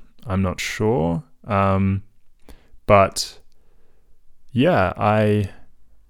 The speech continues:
I feel, today I feel pretty good. Yeah. So that's, that's kind of a brief discussion of where I'm at right now. Um, so feeling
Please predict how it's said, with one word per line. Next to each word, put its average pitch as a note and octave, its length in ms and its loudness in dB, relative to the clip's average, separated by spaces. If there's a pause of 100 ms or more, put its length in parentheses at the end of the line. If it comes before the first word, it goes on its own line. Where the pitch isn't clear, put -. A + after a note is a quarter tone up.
(200)
I G#2+ 140 2
feel, A2 640 2
today A2+ 400 6
I G#2+ 160 2
feel A2 440 2 (260)
pretty A2+ 220 0
good. B2+ 400 -2 (240)
Yeah. B2 460 2 (220)
So G#2 400 2
that's, A2+ 580 0 (880)
that's G2+ 220 -2
kind B2 180 0
of A#2 120 -2
a G#2+ 60 2
brief G2 640 0 (220)
discussion G2+ 760 -2
of F#2 540 -4 (560)
where G2+ 320 2
I'm G#2 200 2
at G#2 260 -2 (140)
right G2 240 -6
now. F#2 480 -6 (240)
Um, F#2+ 520 -4 (200)
so G2 240 -6
feeling G2 680 0